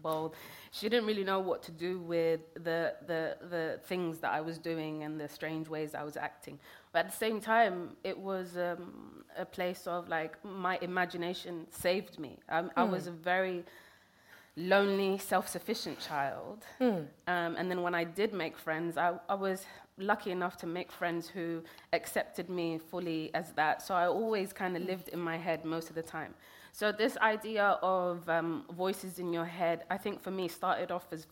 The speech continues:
Speaker 1: first as, like, the voice of God. So
Speaker 2: Mm.
Speaker 1: growing up in a <laughs> So-, Somali household, as, um, and, and, and, and growing up in a Muslim household,
Speaker 2: Mm.
Speaker 1: I, I started becoming really interested with this idea of death really early on.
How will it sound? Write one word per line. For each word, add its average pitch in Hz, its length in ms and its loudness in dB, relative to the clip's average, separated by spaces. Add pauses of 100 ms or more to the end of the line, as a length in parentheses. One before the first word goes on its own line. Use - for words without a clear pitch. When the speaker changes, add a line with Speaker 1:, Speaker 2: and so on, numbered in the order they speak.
(200)
Speaker 1:
first 175 380 6
as, 175 140 -10
like, 147 180 -4
the 185 80 -6 (120)
voice 170 180 -2
of 160 160 -12
God. 180 300 0 (560)
So 359 80 2
Speaker 2:
Mm. - 60 2
Speaker 1:
growing 269 360 6
up 247 200 6
in 202 80 0
a - 60 -4
<laughs> - 60 -4
So-, - 180 2 (100)
Somali 220 480 4
household, 185 640 2
as, 180 200 -4 (160)
um, 170 220 0 (100)
and, 170 440 -2
and, 170 240 0
and, 165 280 -4
and 160 320 -6
growing 170 280 0
up 156 100 -6
in 165 80 -4
a - 20 -4
Muslim 196 320 -4
household, 151 460 -4 (260)
Speaker 2:
Mm. 220 100 -4 (200)
Speaker 1:
I, 190 200 10 (140)
I 196 60 8
started 208 440 8
becoming 185 380 -2 (100)
really 190 180 0 (160)
interested 175 520 -4
with 170 120 -8
this 175 140 -6
idea 170 400 0
of 160 240 -2
death 170 280 6 (140)
really 175 340 -2
early 170 300 6
on. 160 260 0